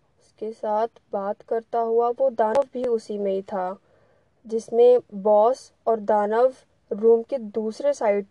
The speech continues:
थे और हम दोनों आगे और पीछे कोने में वो आदमी उस लड़की को मार रहा था। कुछ बातें हैं जो मैंने आपसे छुपाई हैं।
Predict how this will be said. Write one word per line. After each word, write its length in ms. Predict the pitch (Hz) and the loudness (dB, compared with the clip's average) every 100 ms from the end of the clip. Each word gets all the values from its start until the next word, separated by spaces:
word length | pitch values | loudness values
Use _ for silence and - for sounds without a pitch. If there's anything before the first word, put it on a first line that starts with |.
| 233 | -2
थे 260 | 214 269 - _ _ _ _ | 0 -2 -6 _ _ _ _
और 200 | 220 226 | 2 2
हम 420 | 220 - 214 262 | 0 -2 0 0
दोनों 460 | 269 233 202 214 269 - | 2 2 2 0 -2 -4
आगे 500 | 208 208 202 190 190 - _ _ _ _ | -2 -2 -2 -8 -10 -16 _ _ _ _
और 120 | 240 233 | -4 -4
पीछे 440 | - 247 - 302 | -4 -14 -8 -4
कोने 340 | - 240 226 | 2 4 4
में 140 | 233 247 | 2 2
वो 160 | 240 | 2
आदमी 420 | 240 214 208 214 254 | 2 2 0 -2 -4
उस 200 | 277 233 | -4 -2
लड़की 400 | 220 214 - 269 | -2 -2 -8 -2
को 160 | 269 | -2
मार 280 | 233 208 196 | 0 -4 -4
रहा 260 | 190 185 180 | -4 -4 -6
था। 420 | - 185 196 - _ _ _ _ _ | -8 -8 -10 -16 _ _ _ _ _
कुछ 260 | 208 - - | -14 -14 -8
बातें 480 | 196 190 - 220 254 - _ _ _ - | -4 -4 -4 -6 -6 -8 _ _ _ -6
हैं 120 | 262 | -4
जो 400 | 269 294 294 285 - - | 0 2 2 0 -4 -8
मैंने 320 | 247 247 277 | -4 -2 -2
आपसे 320 | 277 254 285 | -4 -4 -8
छुपाई 480 | 269 269 254 254 254 | -4 -6 -4 -4 -4
हैं। 280 | 240 190 | -4 -6